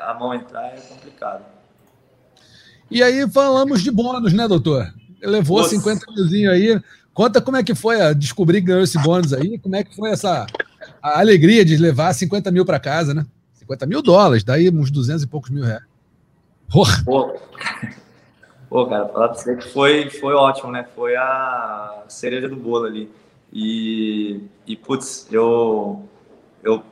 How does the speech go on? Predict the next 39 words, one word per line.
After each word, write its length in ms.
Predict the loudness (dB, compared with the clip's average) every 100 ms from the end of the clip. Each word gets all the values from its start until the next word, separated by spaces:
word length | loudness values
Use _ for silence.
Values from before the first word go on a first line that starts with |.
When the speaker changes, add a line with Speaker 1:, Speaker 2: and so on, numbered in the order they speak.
| -10
Speaker 1:
eu, 120 | -10 -10 _ -4
depois 360 | -4 0 -2 0
do 60 |
nocaute 440 | -4 0 -2 0 -4
é 40 |
muito 240 | -4 -8
louco, 220 | -8 -6 -8
né? 60 | -12
Porque 180 | -14 -20
você 240 | -14 -8
não, 580 | -6 -4 -6 -6 -10 -10 -14 -20 _ -18
não, 240 | -10 -10 -12 -10
não, 460 | -8 -8 -12 -18 -20 -20 _ _ _ _ _ -16
não 100 | -8
tem 140 | -4
noção, 400 | -4 -4 -2 0
né? 160 | 0 -4
Você 160 | -6
nem, 400 | -8 -8 -10 -12 -18 -16
eu, 300 | -8 -6 -6
eu 80 | -8
nem 100 | -6
tava 400 | -4 -4 -6 -16 -20 _ -20 -20 _ _ -8
pensando 500 | -4 -2 0 2 2
nisso, 260 | 0 -4 -4
né? 60 | -8
Eu 60 |
falei, 200 | -6 -8
pô, 260 | -6 -4 -2
Deus 200 | -2 -2
já 100 | -2
me 80 | -2
abençoou 400 | -4 -6 -6 -6
com 60 | -4
a 40 |
vitória, 560 | -6 -8 0 0 0 -2
cara. 460 | 0 0 -2 -10 -20 -20 _ _
Que 100 | -10
vier 340 | -4 0 2